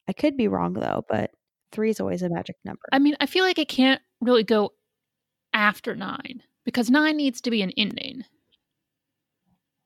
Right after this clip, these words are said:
Speaker 1: Yeah, so this show's gonna be short-lived.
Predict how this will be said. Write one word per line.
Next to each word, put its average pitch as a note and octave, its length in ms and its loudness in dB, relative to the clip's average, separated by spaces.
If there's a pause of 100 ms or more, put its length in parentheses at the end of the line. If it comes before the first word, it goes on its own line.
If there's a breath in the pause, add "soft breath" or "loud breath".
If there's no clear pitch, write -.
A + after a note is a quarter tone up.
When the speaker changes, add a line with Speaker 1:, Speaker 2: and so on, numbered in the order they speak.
(600 soft breath)
Speaker 1:
Yeah, F3+ 380 -2
so - 160 -6
this D4+ 180 2
show's D#4 300 2
gonna A3+ 140 0
be G3 80 -2
short-lived. - 720 -2